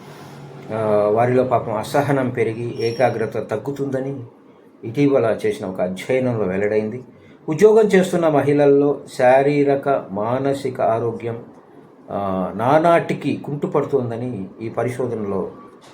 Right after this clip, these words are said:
తేలింది. ఇది చాలా ఆందోళన కలిగించే విషయం. చేస్తున్న పనిపై దృష్టి సారించకపోవడం,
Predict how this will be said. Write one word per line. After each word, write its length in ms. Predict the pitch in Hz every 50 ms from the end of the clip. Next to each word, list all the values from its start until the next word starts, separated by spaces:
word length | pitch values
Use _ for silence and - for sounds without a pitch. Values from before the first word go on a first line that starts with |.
| - - -
తేలింది. 480 | 123 131 135 139 139 131 127 139 139 139 - - -
ఇది 140 | - 110 107 -
చాలా 160 | 117 110 110 107
ఆందోళన 520 | 113 131 151 156 143 156 156 151 147 139
కలిగించే 400 | 139 127 123 123 127 123 - 123
విషయం. 360 | 120 120 120 - 123 120 123 - - - - - - - - - - - - - _ _ - _ - - - - _ - -
చేస్తున్న 440 | 190 214 208 208 - 226 214 208 208
పనిపై 440 | 190 190 156 147 160 156 170 165 160
దృష్టి 460 | 139 131 139 139 139 - - 156 143
సారించకపోవడం, 1040 | 139 - 135 123 123 127 123 123 - 113 113 113 107 - 113 110 107 110 117 - -